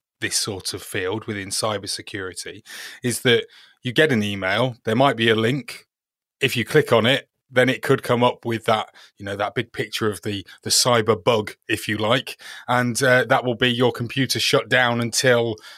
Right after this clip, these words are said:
you pay the ransom fee or, or whatever it is that they're actually looking to do, whether it's getting data from your company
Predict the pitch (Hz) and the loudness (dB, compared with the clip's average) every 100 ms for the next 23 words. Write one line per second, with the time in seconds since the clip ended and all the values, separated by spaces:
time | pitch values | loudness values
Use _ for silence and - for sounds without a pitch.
0 | _ 101 98 107 110 104 113 110 101 101 | _ -16 -6 2 2 4 2 2 -2 -4
1 | 90 - 90 82 85 92 90 87 98 110 | -8 -6 -6 -6 -8 -6 -6 -6 -4 2
2 | 131 143 131 123 113 113 104 107 104 - | 4 6 6 4 2 0 0 2 2 -2
3 | 107 104 - 101 92 107 110 101 90 87 | -6 -8 -8 -12 -10 -6 -2 -2 -2 -8
4 | 87 - _ _ _ _ _ _ - - | -8 -12 _ _ _ _ _ _ -18 -12
5 | - 92 87 87 85 92 - 95 90 92 | -12 -10 -6 -6 -6 -10 -10 -12 -10 -12
6 | - 95 82 95 85 | -10 -14 -14 -18 -18